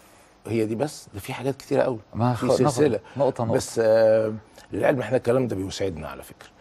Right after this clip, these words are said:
Speaker 2: بيسعدكم؟
Speaker 1: آه، طبعا،
Speaker 2: ده
Speaker 1: لأنه بيدل على،
Speaker 2: اتهامات.
Speaker 1: لا، لا،
Speaker 2: ليه؟
Speaker 1: لا، لا، لا، لا. أصل خلي بال حضرتك، دي ممكن نقول عليها إشاعات،
Speaker 2: آه.
Speaker 1: آه، أقاويل، أحد
Speaker 2: مم.
Speaker 1: اللي بيسموها النيجاتيف كامبين، ال-،
Speaker 2: اللي هي الحملات
Speaker 1: ال-،
Speaker 2: السلبية.
Speaker 1: الحملات السلبية.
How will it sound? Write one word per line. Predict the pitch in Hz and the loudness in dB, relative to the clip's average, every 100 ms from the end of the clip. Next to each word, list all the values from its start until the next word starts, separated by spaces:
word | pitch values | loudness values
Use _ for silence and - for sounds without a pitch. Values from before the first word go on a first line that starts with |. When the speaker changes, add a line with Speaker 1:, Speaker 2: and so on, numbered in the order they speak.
| - | -6
Speaker 2:
بيسعدكم؟ | 92 - 110 - 156 | -4 0 0 0 -2
Speaker 1:
آه، | 117 | -2
طبعا، | 117 139 110 82 | -4 -6 -6 -10
Speaker 2:
ده | 82 98 | -8 -2
Speaker 1:
لأنه | 101 | -2
بيدل | 104 120 131 | 0 2 2
على، | 123 | 2
Speaker 2:
اتهامات. | 110 - | 0 -4
Speaker 1:
لا، | 104 113 143 135 | -8 -2 0 0
لا، | 98 | 0
Speaker 2:
ليه؟ | 110 | 0
Speaker 1:
لا، | 123 120 | 0 -4
لا، | 107 | -6
لا، | 101 85 | -10 -12
لا. | 80 - | -12 -14
أصل | - 90 - - - - - | -8 -6 -6 -8 -16 -20 -18
خلي | - 127 127 | -4 2 2
بال | 127 | 2
حضرتك، | - 113 101 | 0 0 -2
دي | 90 104 | -8 -6
ممكن | 143 - 113 | -6 -6 -4
نقول | 127 | -2
عليها | 113 131 123 123 - - _ - | 0 0 0 -4 -8 -20 _ -8
إشاعات، | 123 117 98 98 107 - - - - 107 | -4 0 0 -2 -4 -10 -20 -20 -14 -8
Speaker 2:
آه. | 82 95 | -4 2
Speaker 1:
آه، | 104 104 104 98 - | 4 4 4 2 -2
أقاويل، | 104 - 104 110 110 - | -4 -4 0 0 0 -2
أحد | 120 98 117 | 0 2 0
Speaker 2:
مم. | 113 | 0
Speaker 1:
اللي | 110 104 | -2 -4
بيسموها | 101 113 117 | -4 -4 -2
النيجاتيف | 113 110 113 104 | -2 -2 -6 -10
كامبين، | - 98 98 117 113 | -6 -4 -4 -4 -4
ال-، | 98 98 - - 110 - | -6 -6 -4 -4 -4 0
Speaker 2:
اللي | 104 110 | 4 6
هي | |
الحملات | 123 - 117 127 | 6 4 4 4
Speaker 1:
ال-، | 123 | 2
Speaker 2:
السلبية. | - 120 110 110 | 2 2 4 4
Speaker 1:
الحملات | 98 - - | 4 2 0
السلبية. | 104 - 113 104 120 120 | -4 -2 0 0 0 2